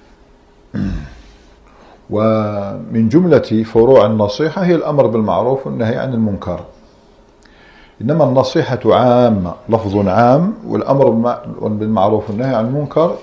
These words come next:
جزء منها. لأن النصيحة قد تكون من غير منكر. إنسان جيت تنصح واحد: "تشتري كذا"، هاي نصيحة ابتداء، هي نصيحة.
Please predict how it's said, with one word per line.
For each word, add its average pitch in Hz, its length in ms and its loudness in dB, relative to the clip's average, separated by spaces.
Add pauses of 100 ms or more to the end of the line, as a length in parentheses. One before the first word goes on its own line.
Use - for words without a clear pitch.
جزء 127 360 -2
منها. 110 600 -2 (1900)
لأن 123 180 -2
النصيحة 160 480 2
قد 156 220 -2
تكون 185 380 2
من 175 140 0
غير 170 300 4
منكر. 156 380 -2 (560)
إنسان 120 420 -2
جيت 113 200 -4
تنصح 98 340 -6
واحد: 110 300 -4
"تشتري 101 480 -8
كذا"، 98 400 -10
هاي 208 100 -4
نصيحة 151 360 -2
ابتداء، 131 580 0
هي 135 180 -2
نصيحة. 107 480 -6